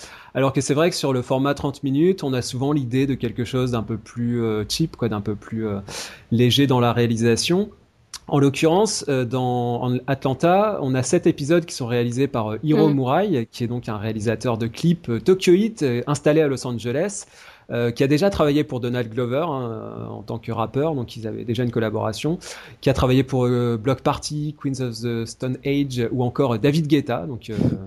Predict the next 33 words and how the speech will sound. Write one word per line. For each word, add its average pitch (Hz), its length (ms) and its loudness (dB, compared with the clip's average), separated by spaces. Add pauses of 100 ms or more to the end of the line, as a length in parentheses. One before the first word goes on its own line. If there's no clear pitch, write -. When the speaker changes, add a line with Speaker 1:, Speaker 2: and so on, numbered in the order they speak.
(240)
Speaker 1:
voilà, 104 220 -10
Speaker 2:
Il 120 180 -6
Speaker 1:
il 165 80 -6
Speaker 2:
est 170 60 0
éclectique. - 580 -10
Speaker 1:
c'est, 208 420 -6
il 113 100 -4
est 120 60 2
éclectique, 127 540 -4
exactement. 127 680 -4 (540)
Euh, 117 380 4
mais 127 220 4
voilà, 131 260 4
il, 117 100 -2 (100)
il 131 160 -6
réalise 123 220 -2
vraiment 151 320 -2
un, 123 400 -6
un 127 120 -6
beau 135 120 0
travail. 156 260 0
Donc 131 120 -2
déjà, 196 420 2 (220)
un 143 80 0
réalisateur 143 560 0
presque 143 240 -2
attitré, 147 500 0
euh, 110 400 -2 (640)
pour 123 140 -2
un 117 60 0
trente 120 240 -4
minutes, 135 220 0
c'est - 160 -8